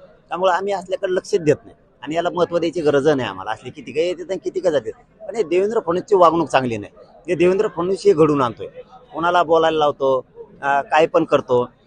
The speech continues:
कारण त्याचे जे, अं, मराठा द्वेष आहे ना त्याच्यात भरलेला, तो दिसला आता. आम्हाला वाटलं होतं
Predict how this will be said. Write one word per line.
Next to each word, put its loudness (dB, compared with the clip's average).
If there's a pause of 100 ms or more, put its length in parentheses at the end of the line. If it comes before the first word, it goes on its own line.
(160)
कारण 0
त्याचे -6
जे, 4
अं, 0
मराठा 2
द्वेष 0
आहे 2
ना -2
त्याच्यात -8
भरलेला, -6 (420)
तो 4
दिसला 0
आता. 4 (840)
आम्हाला 8
वाटलं 10
होतं 6